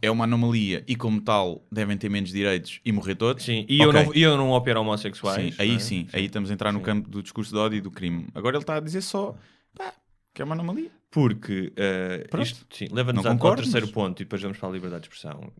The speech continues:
Speaker 2: que é o livro do Salvador Sobral.
Speaker 1: Uhum.
Speaker 2: Eh, que é uma biografia em que ele se manifestou contra, disse que nunca falaram com ele.
Speaker 1: Sim, não foi contactado, sim.
Speaker 2: E eu vi algumas pessoas dizer que isto é uma vergonha e tal.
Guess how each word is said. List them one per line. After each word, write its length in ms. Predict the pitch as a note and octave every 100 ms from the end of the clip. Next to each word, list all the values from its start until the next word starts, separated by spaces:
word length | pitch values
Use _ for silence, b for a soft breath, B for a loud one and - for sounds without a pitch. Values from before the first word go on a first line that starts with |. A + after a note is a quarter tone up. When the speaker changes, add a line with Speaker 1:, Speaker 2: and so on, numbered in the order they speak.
| -
Speaker 2:
que 140 | -
é 460 | F2+ F2 F2 E2+ E2
o 80 | F#2
livro 220 | G2+ F#2+ F#2
do 1000 | F#2 F2+ F2+ F2 E2+ E2+ E2 D#2+ D#2+ -
Salvador 320 | - F#2 F2+
Sobral. 420 | - E2+ D#2+ - _
Speaker 1:
Uhum. 260 | G#2 F#2 F2 B B B B
Speaker 2:
Eh, 420 | E2+ D#2+ D#2+ - -
que 300 | - F2+ F2+
é 60 |
uma 160 | F2+ F2+
biografia 500 | F2+ F2+ - F2 F2
em 80 | E2+
que 100 | F2
ele 60 | E2
se 80 |
manifestou 400 | F2 F2 - -
contra, 460 | D#2+ A#2+ D#3 B2 G2+
disse 180 | E2+ -
que 80 | F2
nunca 220 | D#2+ E2
falaram 240 | D#2+ D#2
com 180 | D#2 D#2+
ele. 380 | F#2+ B2+ A#2+ A2
Speaker 1:
Sim, 180 | G2+ F2+
não 120 | F2
foi 140 | F2+
contactado, 500 | E2+ F2 E2+ - D2+ D2+
sim. 160 | - D#2+
Speaker 2:
E 60 |
eu 60 | A2
vi 100 | A#2+
algumas 260 | A#2+ A2+
pessoas 280 | G#2+ - F#2
dizer 420 | F#2+ F#2+ G2+ A#2+
que 40 | A#2+
isto 80 | -
é 20 |
uma 100 | G3+
vergonha 380 | F3 D#3 F3 D#3
e 40 |
tal. 240 | - -